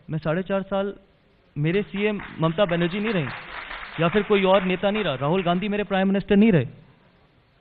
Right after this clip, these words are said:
तो हमारे प्राम-, Prime Minister नरेंद्र मोदी जी थे, दिल्ली के सीएम अरविंद केजरीवाल जी थे।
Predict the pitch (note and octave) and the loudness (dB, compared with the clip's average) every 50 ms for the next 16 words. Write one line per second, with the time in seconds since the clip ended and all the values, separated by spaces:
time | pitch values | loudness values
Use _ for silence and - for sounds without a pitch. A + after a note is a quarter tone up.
0 | _ _ _ _ _ _ _ - E3 D3+ D3 D3+ D#3+ F#3 G3+ F#3+ F#3+ F#3 F#3+ G3 | _ _ _ _ _ _ _ 0 2 4 6 6 6 4 4 2 4 4 4 2
1 | - - D#3+ - F3+ F3 F#3 F#3+ F#3+ F3+ - G#3+ G#3 F#3 E3 D#3+ F3 F3 F3+ F3 | 0 -2 -4 -2 0 2 2 2 0 -2 -2 -2 -2 -2 0 0 -2 -2 -2 -2
2 | E3 E3+ E3+ G3 F#3 D#3 D#3+ - - B2 A#2 - _ _ _ _ - - - - | -2 -4 -4 -4 -6 -6 -6 -8 -8 -12 -16 -16 _ _ _ _ -20 -20 -20 -20
3 | - C3+ B2+ D#3 E3+ F3 G3+ F#3 G#3+ G#3 G3+ - F#3 F#3+ G3+ G3+ G3 - - - | -10 -4 -2 -2 0 0 0 0 -2 -2 -2 -2 -4 -2 -2 -4 -6 -10 -14 -12
4 | - B2 D3+ E3 F#3 F3 F3 D#3+ D#3+ D#3 G3 F#3+ F#3 F3 D3 D3 C3+ - B2+ | -8 -6 -4 -4 -4 -4 -4 -4 -4 -4 -2 -2 -2 -2 -4 -6 -10 -12 -14